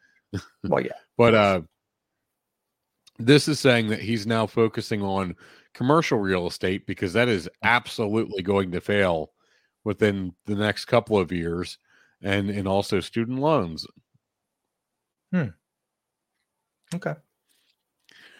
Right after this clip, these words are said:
Speaker 1: Nvidia, Microsoft, Google, and other tech giants have partnered with the U S government for A I research program.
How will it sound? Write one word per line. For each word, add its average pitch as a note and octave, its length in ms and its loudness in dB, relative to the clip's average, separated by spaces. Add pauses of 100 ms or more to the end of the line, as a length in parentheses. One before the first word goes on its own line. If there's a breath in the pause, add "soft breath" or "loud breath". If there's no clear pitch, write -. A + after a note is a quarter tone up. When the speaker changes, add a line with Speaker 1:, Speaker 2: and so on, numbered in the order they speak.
(260 soft breath)
Speaker 1:
Nvidia, E3+ 480 8
Microsoft, D3 800 2
Google, C#3 420 4
and G#2+ 140 -2
other B2 300 2
tech - 280 0
giants A2+ 480 0
have F2+ 200 -2
partnered C#3+ 440 2
with G2+ 180 -4
the F#2+ 80 -4
U A#2 220 2
S C#3+ 140 0
government B2 540 -2
for G2 220 -8
A A2 160 0
I A#2 160 2
research G2+ 640 -4
program. F2 680 -4